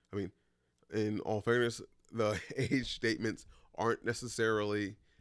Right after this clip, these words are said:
as clean and cut and dry as we would like to see 'em in American and Scotch whiskey circles,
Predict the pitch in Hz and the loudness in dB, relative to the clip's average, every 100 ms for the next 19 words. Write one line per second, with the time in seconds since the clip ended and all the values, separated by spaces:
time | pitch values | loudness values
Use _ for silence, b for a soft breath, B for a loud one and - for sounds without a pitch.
0 | - 104 101 104 - _ - 123 117 117 | -4 0 0 0 -8 _ -2 0 2 0
1 | 113 110 73 87 104 127 - 113 113 113 | -2 -4 -8 -8 -4 -4 -2 -2 0 2
2 | 104 104 104 b b b b - 101 107 | 0 -2 -4 b b b b -4 -2 0
3 | 113 107 107 107 - 107 107 101 98 - | 0 0 -2 -4 -6 -4 0 0 -2 -4
4 | 98 98 95 - b b b 92 101 101 | -4 -4 -4 -10 b b b -4 2 4
5 | 101 - 107 104 101 98 98 87 107 98 | 4 2 0 0 -4 -4 -4 -4 -2 -2
6 | 95 87 90 - 90 87 95 - | -2 -6 -6 -4 -4 -4 -8 -10